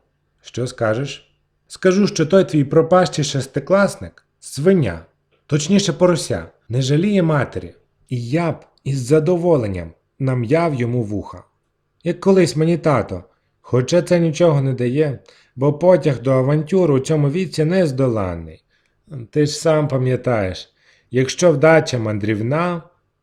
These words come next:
то куди ж все-таки його погирило? Сказати, що знайдемо, легше, ніж знайти". Але я мусив її заспокоїти. "Гадаю", — переконано мовив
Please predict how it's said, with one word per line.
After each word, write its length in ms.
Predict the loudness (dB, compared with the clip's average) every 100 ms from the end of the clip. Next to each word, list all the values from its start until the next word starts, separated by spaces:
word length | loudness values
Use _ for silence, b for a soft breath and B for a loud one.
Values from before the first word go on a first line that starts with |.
| _
то 480 | 4 6 6 2 B B B B
куди 280 | -8 -2 0
ж 160 | 0
все-таки 380 | -2 -2 0 0
його 200 | 2 2
погирило? 680 | 2 2 2 2 2 0 -4
Сказати, 720 | -6 -2 4 4 4 0 -2 B B
що 300 | -12 0 2
знайдемо, 600 | 4 2 4 2 2 2
легше, 360 | 4 2 0 0
ніж 180 | 0
знайти". 580 | 0 -2 -2 0 -2 -4 _ _ _ _ _ _ -16
Але 220 | -10 -6
я 120 | -2
мусив 360 | 0 -2 -4 -4
її 140 | -4
заспокоїти. 760 | -6 -8 -8 -6 -4 -4 -6 -14 _ _ _ _
"Гадаю", — 760 | -10 -4 -2 -2 -2 -2 -2 -6 -12 _ -6
переконано 600 | -6 0 0 0 0 -2
мовив 420 | -2 -2 -4